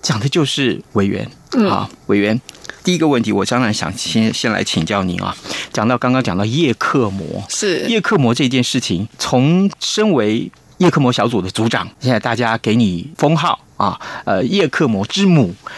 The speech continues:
Speaker 1: 然后呢，又因为你在台大医院里面的这些行事风格，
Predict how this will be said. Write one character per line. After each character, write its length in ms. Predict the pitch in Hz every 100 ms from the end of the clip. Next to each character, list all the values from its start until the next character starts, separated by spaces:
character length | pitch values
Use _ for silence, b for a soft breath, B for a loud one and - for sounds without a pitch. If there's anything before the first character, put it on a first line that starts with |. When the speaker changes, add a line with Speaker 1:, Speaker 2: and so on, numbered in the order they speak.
| B
Speaker 1:
然 120 | 127
后 140 | 190 196
呢， 200 | 147 123 B
又 140 | - 233
因 200 | 214 226
为 140 | 214
你 180 | 160 110
在 340 | 95 156 131 110 -
台 160 | -
大 140 | 127 135
医 60 |
院 240 | 135 143 104
里 80 |
面 160 | 98 120
的 100 | 117
这 160 | - 113
些 120 | 117
行 400 | - - 110 131
事 240 | - 147
风 320 | 127 - 151 165
格， 280 | - 76